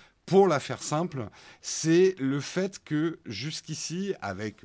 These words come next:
Facebook et tous les systèmes, vous aviez un identifiant publicitaire.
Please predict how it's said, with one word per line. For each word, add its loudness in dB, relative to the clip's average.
Facebook -8
et -8
tous -10
les -6
systèmes, -4
vous -4
aviez -4
un -2
identifiant -4
publicitaire. -12